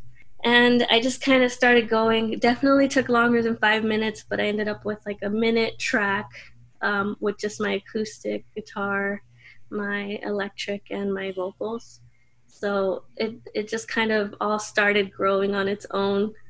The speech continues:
after sitting on it for a while. And, um, yeah, so I just kind of, the lyrics were kind of a throwaway because,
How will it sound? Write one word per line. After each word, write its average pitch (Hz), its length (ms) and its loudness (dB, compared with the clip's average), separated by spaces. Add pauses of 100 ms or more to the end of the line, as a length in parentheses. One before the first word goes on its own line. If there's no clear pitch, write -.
after 202 260 -4
sitting 202 380 -2
on 202 100 -2
it 208 180 -4
for 202 120 -6
a 202 60 -6
while. 202 440 -4
And, 190 220 -8 (580)
um, 202 480 -4 (140)
yeah, 311 340 -4
so - 220 -6
I 220 80 -4
just 240 260 -6
kind 226 220 -2
of, 214 200 -8 (340)
the 233 60 2
lyrics 240 380 4
were 233 80 2
kind 226 240 4
of 214 80 0
a 208 60 -4
throwaway 214 720 0
because, - 680 -6